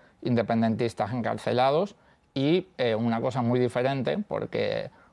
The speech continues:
porque va directamente a la política social de, del gobierno, es lo que vimos el ocho de marzo y, y lo que vimos con los pensionistas en la,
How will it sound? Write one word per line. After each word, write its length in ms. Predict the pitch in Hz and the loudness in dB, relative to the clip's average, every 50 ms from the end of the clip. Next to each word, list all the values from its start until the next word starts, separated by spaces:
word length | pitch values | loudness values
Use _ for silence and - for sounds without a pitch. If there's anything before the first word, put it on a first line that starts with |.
| _ | _
porque 260 | - 117 117 - - | -6 -6 -4 -2 0
va 140 | 110 113 113 | 0 2 2
directamente 600 | 113 117 117 117 113 - 117 117 120 131 131 117 | 2 2 0 -2 0 0 0 0 0 0 0 0
a 60 | 113 | 0
la 140 | 107 104 107 | -2 -2 -4
política 680 | - - 95 113 120 107 95 98 104 - 107 - 110 | -4 -4 -4 -4 -4 -4 -4 -4 -2 0 0 0 -2
social 540 | 117 - 117 113 - - 113 113 110 117 117 | -2 -4 -6 -8 -4 -2 0 0 0 0 0
de, 280 | 117 113 110 110 110 - - - - _ _ | 0 0 0 0 -2 -4 -8 -16 -20 _ _
del 180 | - 123 123 117 | -2 -2 0 2
gobierno, 520 | 120 117 117 123 127 127 127 143 151 139 | 2 2 2 2 2 0 2 2 2 2
es 80 | 120 120 | 2 0
lo 140 | 123 131 | -2 -2
que 80 | 120 123 | -2 0
vimos 260 | 117 120 120 120 113 | 0 0 0 0 -2
el 100 | 120 113 | 0 -2
ocho 220 | 117 117 - - 113 | -2 -4 -2 -2 -2
de 60 | 117 | 0
marzo 480 | 117 120 123 123 - - 139 143 151 | 0 0 -2 -2 -2 -2 0 0 2
y, 280 | 131 113 107 107 113 - - - - _ _ - | 2 0 -2 -4 -6 -8 -12 -18 -20 _ _ -6
y 60 | - | -4
lo 140 | 113 113 - | -2 -2 0
que 80 | 117 | 0
vimos 280 | 110 117 120 120 123 - | 0 0 0 -2 -2 -2
con 160 | - 127 123 | -2 -2 -2
los 100 | 123 - | -2 -2
pensionistas 640 | - 139 131 - - 110 117 120 - - 135 113 | -2 -4 -4 -2 -2 -2 -2 -2 0 -2 -2 -2
en 120 | 143 139 120 | -2 -2 -2
la, 280 | 113 110 113 117 - | 0 0 0 -2 -2